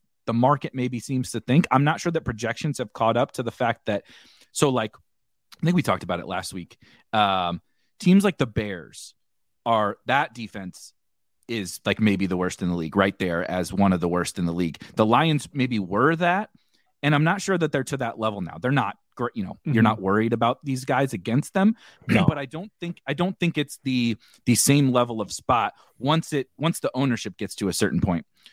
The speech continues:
Speaker 1: right? And price, you know, you get Justin Jefferson's price. So I think it's an, it's a really fascinating conversation around this game where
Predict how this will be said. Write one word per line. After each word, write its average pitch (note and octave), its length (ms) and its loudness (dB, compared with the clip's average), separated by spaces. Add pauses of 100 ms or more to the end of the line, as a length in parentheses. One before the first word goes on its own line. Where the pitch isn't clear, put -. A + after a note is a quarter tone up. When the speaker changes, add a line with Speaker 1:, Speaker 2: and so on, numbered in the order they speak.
(240)
Speaker 1:
right? G#2+ 240 2
And C3+ 200 0
price, B2 480 -4
you G#2+ 80 -6
know, G2 60 -4
you G2 80 -6
get G2 140 -10
Justin G#2+ 300 2
Jefferson's F#2+ 440 2
price. - 420 -2 (200)
So - 120 2
I E3+ 60 4
think B3 160 -2
it's A#3 140 -2
an, D3 160 -2
it's C#3 280 -4
a C#3 60 0
really D#3 400 -2
fascinating A#2+ 600 2
conversation G#2 560 0
around F#2+ 260 2
this G2 180 0
game G#2+ 360 4
where F#2+ 400 0